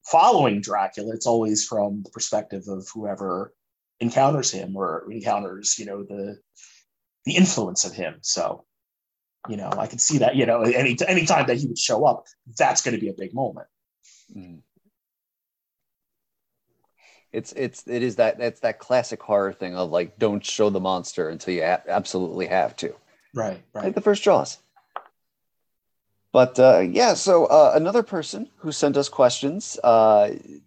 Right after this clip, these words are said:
Speaker 2: our, our good friend, our grand Twitter inquisitor, Asimov fangirl, who, uh, asked,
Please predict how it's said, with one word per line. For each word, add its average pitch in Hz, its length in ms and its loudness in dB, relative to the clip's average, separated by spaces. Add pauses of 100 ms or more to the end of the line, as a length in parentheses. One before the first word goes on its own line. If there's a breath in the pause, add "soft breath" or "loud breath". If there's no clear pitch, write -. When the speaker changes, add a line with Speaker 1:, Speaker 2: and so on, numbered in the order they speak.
(380)
Speaker 2:
our, 113 280 2
our 120 180 4
good 143 240 -4
friend, 143 320 -2
our 131 120 -2
grand 135 300 -6
Twitter 123 300 -4
inquisitor, 107 600 -6 (160)
Asimov 104 420 -2
fangirl, 90 580 -6
who, 107 280 -6
uh, 98 240 0 (140)
asked, 120 420 -2